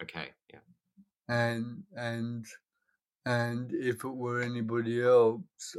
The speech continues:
Speaker 2: I think it would be a very different piece because of the level of trust I have with Chris.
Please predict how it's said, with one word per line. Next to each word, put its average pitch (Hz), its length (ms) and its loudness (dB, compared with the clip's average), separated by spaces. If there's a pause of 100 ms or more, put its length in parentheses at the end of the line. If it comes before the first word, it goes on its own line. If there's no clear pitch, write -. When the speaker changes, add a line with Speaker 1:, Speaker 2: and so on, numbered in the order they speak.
Speaker 2:
I 113 160 0
think 113 360 -4
it 120 60 -10
would 113 220 -6
be 117 220 -4
a 113 60 -4
very 117 320 4
different 113 580 -8
piece 120 460 -6
because 113 360 -4
of 113 180 -2
the 113 60 -4
level 117 560 -2
of 110 140 -6
trust - 540 2
I 117 140 2
have 110 440 -2 (1040)
with 120 340 2
Chris. 143 480 4